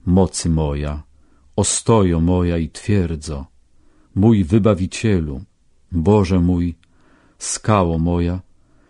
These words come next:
na którą się chronię, tarczo moja,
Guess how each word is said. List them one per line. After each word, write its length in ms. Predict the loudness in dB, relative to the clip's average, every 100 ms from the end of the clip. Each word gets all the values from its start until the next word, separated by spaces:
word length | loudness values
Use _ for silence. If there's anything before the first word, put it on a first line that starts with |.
| _ _ _
na 140 | 0 0
którą 320 | 2 2 2
się 160 | 0
chronię, 580 | -4 0 2 4 2 0 -4 _ _ _ -20 _ -2
tarczo 560 | 0 2 0 -4 0
moja, 500 | 2 2 2 -2 -8